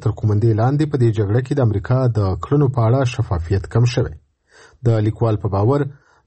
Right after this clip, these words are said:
دا په داسې حال کې ده چې په افغانستان کې د دوه زره یوم میلادي کال راهیسې پر سیمو د طالبانو واک تر بل هر وخت زیات پراخه شوی.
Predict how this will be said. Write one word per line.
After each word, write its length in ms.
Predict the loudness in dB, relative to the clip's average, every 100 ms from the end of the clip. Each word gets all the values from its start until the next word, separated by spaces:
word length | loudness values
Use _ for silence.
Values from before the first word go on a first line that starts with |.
| -4
دا 80 | -2
په 60 | 0
داسې 160 | -2 0
حال 100 | -2
کې 120 | 0
ده 60 | 0 2
چې 160 | 0 2
په 80 | 0 2
افغانستان 480 | 0 2 0 0 0 0
کې 120 | 0 2
د 20 | 2 2
دوه 140 | 2 0
زره 220 | 2 2 2
یوم 260 | 2 2 2 2
میلادي 340 | 2 0 -2 0
کال 180 | 2 2
راهیسې 380 | 2 0 0 -2 0
پر 100 | -4 -4
سیمو 300 | 0 2 2 0
د 180 | 0 0 0
طالبانو 460 | 0 2 2 2 4
واک 180 | 2 0 -2
تر 100 | -6 -2
بل 100 | 0 0
هر 100 | 2
وخت 200 | 0 0 -2
زیات 260 | -4 -2 0
پراخه 260 | 2 2 0
شوی. 200 | -2 -4